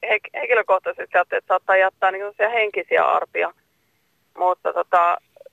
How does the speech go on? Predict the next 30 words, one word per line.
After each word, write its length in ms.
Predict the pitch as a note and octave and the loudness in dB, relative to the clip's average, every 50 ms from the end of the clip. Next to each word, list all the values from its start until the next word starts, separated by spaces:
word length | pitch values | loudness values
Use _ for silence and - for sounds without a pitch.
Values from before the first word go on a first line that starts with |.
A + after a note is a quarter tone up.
| _ - | _ -6
sitten 240 | F#3+ F3+ _ - F#3 | -6 -4 _ -2 -2
esimerkiksi 520 | F3+ - F#3+ F#3 F3+ F3 - F#3 - - - _ _ - | -2 -2 -2 -2 -2 -2 -2 -6 -8 -8 -14 _ _ -2
abortithan 600 | - F#3+ F#3 F#3+ F#3 F3+ - F#3 F3+ - F#3+ F#3 | -2 -2 0 0 0 0 -2 -4 -4 -2 -2 -2
on 80 | F#3 - | 0 0
sellaisia, 520 | G3+ F#3+ F#3 F#3 F#3 F3+ - F#3+ F3+ F3 | 0 0 0 0 -2 -4 -2 -2 0 0
että 180 | F3+ - - F3+ | 0 -2 -2 -2
ne 140 | F3 F3 E3 | -2 0 2
voi 180 | F3 F3 F3 | 2 0 2
vaikuttaa 540 | F#3 G3 G3 G3 - F#3 _ - F#3+ F3+ F#3 - - | 2 0 0 -2 -6 -12 _ -2 -2 -2 -2 -2 -6
sitten, 300 | G#3 F#3 _ - G3+ F3+ _ _ _ _ _ _ _ _ _ - | -12 -8 _ -4 -4 -4 _ _ _ _ _ _ _ _ _ -6
että 200 | - - - F3+ | -4 -4 -4 -6
jos 100 | F3 - - - - - - | -6 -8 -8 -10 -10 -8 -6
myöhemmin 480 | - G3+ G3+ G3 F#3+ F#3+ F#3 F#3 F3+ F3+ - | -2 0 0 0 0 0 -4 -6 -6 -4 -6
sitten 340 | F#3+ F#3 _ - F#3 E3+ - - | -6 -4 _ 0 0 0 0 -4
haluaisikin 720 | - G3+ G3+ G3 A3 A#3+ B3 A#3+ A3+ A#3 - - A3 G#3+ | -4 -2 -2 0 2 0 0 0 -4 -8 -6 -4 0 2
lapsia, 420 | G#3+ G#3+ G#3+ _ _ - A3 G#3 G#3 | 2 2 0 _ _ -4 -2 -2 0
niin 180 | G#3 G#3 G#3+ _ _ _ _ _ _ _ _ _ _ _ _ _ _ _ _ _ _ _ _ _ - | -2 -4 -8 _ _ _ _ _ _ _ _ _ _ _ _ _ _ _ _ _ _ _ _ _ -20
sitten 260 | F3+ - - F#3 F3+ | -12 -6 -6 -4 -4
ne, 60 | - - - - _ | -4 -6 -8 -12 _
niillä 280 | - - F#3 F#3 F3 E3+ - - | -6 -2 0 0 0 -2 -2 0
voi 180 | - G3 F#3+ | 2 4 4
olla 160 | F#3+ F#3+ F#3+ | 4 4 2
ihan 260 | F#3 - - G3 F#3+ F#3+ | 0 0 -4 -6 -4 -4
niin 100 | F#3+ - | -4 -2
kuin 120 | - G3 | 0 2
lääketieteellisiä 760 | G3 F#3 F3+ - - - - F3 F3 F3+ F3 - F#3+ F#3 F#3 - _ _ _ _ _ _ _ _ _ _ _ _ _ _ _ _ _ - | 2 2 0 -2 -8 -6 -2 -2 -2 -2 -4 -4 -6 -6 -6 -6 _ _ _ _ _ _ _ _ _ _ _ _ _ _ _ _ _ 0
vaikutuksia 580 | G3 G3 G3 F#3+ - - - - - - E3+ F3 | 2 2 2 0 -4 -8 -14 -8 -4 -2 -2 -2
sit 140 | - F#3 - - | -2 -4 -8 -6
siihen, 280 | - F#3+ F3 E3+ E3+ E3+ | -4 -2 -2 0 0 0
että 140 | F3 - | -2 -2